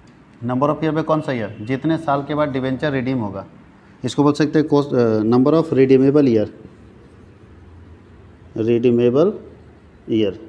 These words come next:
कितने साल में आप debenture को पेमेंट कर दें, शोधनीय वर्ष, शोधनीय वर्ष, कितने साल में आप शोधन कर देंगे डिबेंचर का। उसके बाद आ गया क्या,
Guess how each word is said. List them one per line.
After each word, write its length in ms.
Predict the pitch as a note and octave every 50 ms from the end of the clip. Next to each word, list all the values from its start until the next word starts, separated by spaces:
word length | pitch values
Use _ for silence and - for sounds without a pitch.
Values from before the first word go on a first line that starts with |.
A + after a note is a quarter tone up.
| - - - - - - - - - - -
कितने 300 | - C3 B2 C#3+ D3+ E3
साल 240 | D#3 D#3+ C#3+ C#3+ D3
में 80 | D3+ D3+
आप 60 | C#3+
debenture 440 | C#3 C#3+ C3+ C3 C3 B2 A#2+ D3 C3+
को 200 | C#3 D#3+ D#3+ F#3 G#3+ G#3 - - - - - - - - - - - - - - - - - - -
पेमेंट 300 | D#3 D#3+ D#3+ D#3+ D#3 -
कर 100 | - A2+
दें, 140 | G#2 G#2+ G#2+
शोधनीय 500 | G#2 - - C3+ C3+ C3+ B2+ C3 C#3 C#3+
वर्ष, 240 | C#3 C3 B2 A2 - - - - - - - - - - - - - - - - - - - - - - - - - - - - - - - - - - _ - - - - - - - - - - - - - - - - - - A#2+
शोधनीय 680 | - - - B2 A#2+ A2+ A#2 A#2 B2+ B2+ C#3 E3+ G#3+ A3+ - - - - - G#2+
वर्ष, 300 | G#2+ A2 G#2 G2 - -
कितने 300 | - - - - D3 C3+
साल 200 | C#3 C3+ B2+ B2
में 100 | B2+ B2+
आप 100 | B2+ B2+
शोधन 340 | - - B2+ A#2 B2 C3 B2+
कर 140 | - B2+ A#2
देंगे 200 | A#2+ B2 B2 B2+
डिबेंचर 420 | A#2 A#2 A2 A2 G#2+ G#2+ A2+ G#2+
का। 220 | G2+ A#2+ C3 D#3 - - - - - - - - - -
उसके 220 | A#2+ A#2 - - C#3+
बाद 200 | C#3 C#3+ C#3+ C#3+
आ 80 | C#3
गया 160 | C#3 C#3+ C#3+ C#3
क्या, 220 | - D3 D3